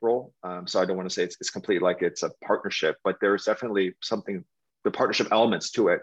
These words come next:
that I think are really important. And so learning from Sarah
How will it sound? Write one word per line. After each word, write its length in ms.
that 100
I 60
think 120
are 60
really 200
important. 440
And 160
so 80
learning 320
from 200
Sarah 600